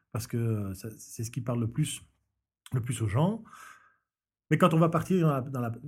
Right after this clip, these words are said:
quand on est dans la partie phone coaching, on a déjà eu deux, trois fois le cas. Il faut jamais oublier que quelque part, c'est parce que la technologie nous oriente dans ce sens-là, mais le C V devrait être l'aboutissement d'une réflexion et non pas, « Je commence à faire mon C V,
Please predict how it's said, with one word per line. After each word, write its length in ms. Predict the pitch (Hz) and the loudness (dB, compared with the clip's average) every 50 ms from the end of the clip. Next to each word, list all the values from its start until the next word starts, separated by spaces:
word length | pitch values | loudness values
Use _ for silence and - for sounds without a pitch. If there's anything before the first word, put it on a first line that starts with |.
| 147 | -8
quand 160 | - 147 - 143 | -6 -6 -4 -2
on 60 | 147 | -2
est 40 | 143 | -2
dans 60 | 143 | -2
la 100 | 135 123 | -2 -4
partie 280 | - - 110 - 156 | -4 -6 -2 -2 -2
phone 280 | - - - 160 151 131 | -2 2 2 2 2 2
coaching, 560 | - 139 117 113 - 151 170 202 226 240 240 220 | 2 -2 -2 -2 0 2 2 2 2 2 0 0
on 120 | 147 139 139 | -2 -2 -2
a 60 | 147 | -2
déjà 240 | 139 135 120 131 139 | 0 -2 -2 -2 -2
eu 140 | 135 143 139 | -2 -2 0
deux, 140 | 131 139 135 | 0 -2 -2
trois 200 | 131 - 127 113 | -2 -4 -6 -6
fois 160 | - - 120 | -4 -4 -4
le 80 | 110 110 | -4 -2
cas. 360 | - 143 170 196 226 247 - - - _ _ _ _ - | -2 -2 -2 -2 -2 -6 -8 -14 -20 _ _ _ _ -12
Il 60 | 151 - | -12 -8
faut 160 | - - 139 | -6 -4 -4
jamais 240 | 120 120 160 156 160 | 2 2 4 4 4
oublier 300 | 160 135 143 170 185 160 | 4 4 2 0 0 -2
que 80 | - | -4
quelque 480 | 107 - - - 202 202 196 165 - 160 | -8 -8 -8 -2 0 0 0 2 0 -2
part, 560 | - - 156 175 196 214 226 240 247 226 - | -2 -2 -2 -2 -2 -2 -2 -4 -6 -8 -8
c'est 100 | - 151 | -8 -8
parce 160 | 127 113 - | -8 -8 -8
que 60 | - | -6
la 80 | 139 127 | -6 -6
technologie 580 | 110 - 110 117 127 127 123 113 117 139 147 135 | -6 -6 -6 -4 -2 -2 -2 -2 0 -2 -2 -2
nous 220 | 123 113 110 117 | -2 -4 -2 -4
oriente 420 | 110 92 104 120 123 123 120 113 | -4 -2 -2 -4 -4 -4 -4 -4
dans 140 | 101 104 104 | -6 -6 -8
ce 100 | 98 - | -8 -10
sens-là, 380 | 104 - 110 101 98 - 180 202 | -10 -10 -10 -10 -6 -4 -2 0
mais 260 | 185 156 160 175 175 | 2 2 2 2 0
le 320 | 147 127 127 131 135 147 | -2 -2 -2 -2 -2 -2
C 200 | 147 - - 139 | -2 -2 -2 -2
V 140 | 131 170 202 | 0 0 2
devrait 380 | 180 160 139 117 113 135 143 160 | 2 2 0 0 0 0 0 0
être 140 | 170 165 127 | 0 0 -2
l'aboutissement 920 | 135 135 123 117 139 156 160 160 - 147 113 - - 143 147 147 143 135 | -2 -2 -2 0 2 0 0 0 -2 -6 -6 -4 -2 0 0 0 0 -2
d'une 180 | 123 123 120 113 | -2 -2 -2 -2
réflexion 840 | 110 120 113 123 117 117 - - 160 180 208 226 226 226 220 - | -2 -4 -4 -4 -6 -8 -6 -4 -2 -2 0 0 -2 -4 -4 -6
et 120 | 147 147 | -6 -6
non 140 | 139 135 131 | -4 -4 -6
pas, « 220 | 120 117 - 190 185 | -4 -2 -2 -2 -2
Je 60 | - | -4
commence 280 | - 160 156 143 127 - | -4 -4 -4 -4 -4 -8
à 60 | 123 | -8
faire 160 | 113 139 120 | -8 -6 -6
mon 140 | 123 120 113 | -4 -6 -6
C 120 | - - | -6 -6
V, 360 | 107 110 143 170 202 226 247 | -4 -2 -2 -2 -2 -2 -4